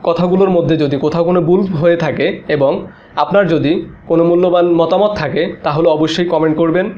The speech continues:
পরবর্তী video পাওয়ার জন্য চ্যানেলটি subscribe করে রাখুন এবং নোটিফিকেশনটি on করে রাখুন। দেখা হচ্ছে পরবর্তী ভিডিওতে, ভালো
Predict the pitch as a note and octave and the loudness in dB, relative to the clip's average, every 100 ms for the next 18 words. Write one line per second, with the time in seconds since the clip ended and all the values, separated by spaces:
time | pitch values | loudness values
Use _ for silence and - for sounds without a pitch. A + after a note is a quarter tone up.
0 | - - - _ - D#3 F#3+ G3 A3 G3 | -16 -20 -20 _ 0 2 2 2 0 2
1 | F#3+ F#3+ F#3 E3 D3+ C3+ C3+ F#3 - - | 2 2 2 0 0 0 0 0 -4 -14
2 | - D#3+ D#3 C3+ F3+ - - - D3+ - | -4 0 0 0 -2 -4 -10 -6 -4 -2
3 | F3+ F3 F3 F3 G3+ G#3 D#3+ D3 E3 - | -2 0 2 2 2 0 0 0 0 -2
4 | D#3+ D#3 F3 F#3+ E3 C#3 D3 G#3 - - | -2 0 0 0 0 0 0 -2 -4 -6
5 | D#3 D3+ D#3 C3 A2 A2+ G#2 - - - | -2 0 2 2 0 -4 -6 -10 -20 -20
6 | - _ - - _ - - - C#3+ D3 | -20 _ -20 -20 _ -20 -20 -6 -2 0
7 | F#3+ G3 G3 G3 G3 F#3+ F#3+ F#3+ F#3+ G3+ | 0 2 2 2 2 2 2 0 2 2
8 | G3 B3 - - _ _ _ - - D3+ | 4 2 0 -8 _ _ _ -8 -4 -2